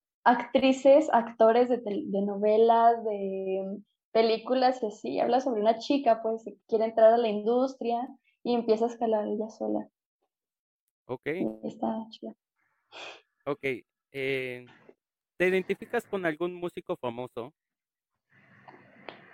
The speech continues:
Speaker 1: Creo que casi con muchos músicos me he identificado a lo largo de mi vida, por aspectos de su vida, por aspectos, este, de las creencias, es-,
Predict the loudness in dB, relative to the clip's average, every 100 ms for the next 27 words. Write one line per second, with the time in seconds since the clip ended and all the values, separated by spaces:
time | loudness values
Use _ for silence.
0 | _ _ _ _ _ _ _ _ _ _
1 | _ _ _ _ -20 -20 _ _ 2 6
2 | 8 6 4 2 0 0 4 4 4 4
3 | 4 4 4 2 0 2 2 2 0 -4
4 | 4 6 6 6 6 4 2 2 4 2
5 | 2 0 -2 -4 _ _ _ _ _ _
6 | _ _ 6 6 6 2 -2 -2 -8 _
7 | -10 -8 -6 -4 2 4 4 2 -2 -8
8 | -8 -8 -8 -6 -2 0 -2 -4 -10 -12
9 | -14 -4 0 2 4 4 2 -2 -10 _
10 | _ _ _ _ _ _ _ 4 6 6
11 | 4 4 6 6 4 0 -2 2 6 6
12 | 6 4 2 -2 -14 -16 _